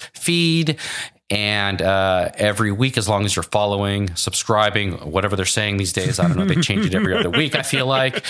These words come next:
Um, so as long as you're doing that, you'll receive the new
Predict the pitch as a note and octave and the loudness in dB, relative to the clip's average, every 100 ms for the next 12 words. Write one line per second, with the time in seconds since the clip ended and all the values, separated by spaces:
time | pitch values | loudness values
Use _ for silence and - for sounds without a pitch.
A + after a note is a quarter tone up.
0 | - - - F3 B2 A#2+ A2+ G#2+ G#2 G2 | -4 -2 -4 -6 -4 0 2 2 2 0
1 | F#2+ F2 - - - B2 A2 G#2 G2+ F#2+ | -2 -4 -6 -6 -2 0 2 4 2 2
2 | G#2+ A2 A#2+ B2 B2 A#2+ G#2 G#2 G#2+ G#2+ | 0 0 2 2 2 0 0 2 2 2
3 | G2+ G2+ F#2+ G2+ G#2 G2 F#2 F2+ E2+ A2+ | 2 0 -2 0 2 2 2 -2 -2 0
4 | G#2+ G#2 G2 F#2+ F#2+ G#2 G#2 G2+ F#2 G2 | 2 2 2 2 0 0 0 2 0 0
5 | - C3 B2 A2+ A2 A2 A2 - - C3+ | 0 0 2 2 2 0 -2 -8 -10 -10
6 | - - - - - F#2 G2 G#2 G2+ G#2 | -12 -20 -20 -16 -6 -2 2 2 4 4
7 | A2 A2 G#2+ G#2 | 4 2 2 2